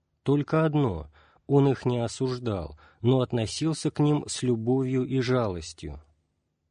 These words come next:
Христос не осудил женщину, взятую в прелюбодеянии. Евангелие от Иоанна, глава восьмая, стих одиннадцатый. «Не осудил жителей самарянского селения,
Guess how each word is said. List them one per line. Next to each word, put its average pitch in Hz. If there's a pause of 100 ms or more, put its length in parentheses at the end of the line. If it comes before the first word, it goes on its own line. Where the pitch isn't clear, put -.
(140)
Христос 135
не 151
осудил 151
женщину, 143
взятую 131
в -
прелюбодеянии. 120 (300)
Евангелие 117
от 107
Иоанна, 123 (260)
глава 131
восьмая, 123
стих -
одиннадцатый. 95 (760)
«Не 135
осудил 143
жителей 131
самарянского 127
селения, 120